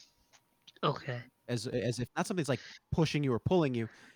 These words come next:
Speaker 2: but m-, more like someone, like a, it's almost like a gentle breeze carrying, like, leaves in the wind, that type of thing.
Speaker 1: Yeah.
Speaker 2: That way.
Speaker 1: I feel like we should head this way. Just a feeling. And the left path,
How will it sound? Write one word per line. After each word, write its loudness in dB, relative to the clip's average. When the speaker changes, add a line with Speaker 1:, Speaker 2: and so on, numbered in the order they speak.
Speaker 2:
but -2
m-, -4
more 2
like 2
someone, -4
like -4
a, -2
it's -8
almost -2
like -2
a 0
gentle -2
breeze -2
carrying, -6
like, -4
leaves -4
in -6
the -6
wind, -6
that -6
type -6
of -10
thing. -8
Speaker 1:
Yeah. 8
Speaker 2:
That -2
way. -6
Speaker 1:
I 0
feel -6
like 2
we 0
should -2
head 4
this -8
way. -8
Just -4
a -4
feeling. -8
And 10
the 12
left 8
path, 10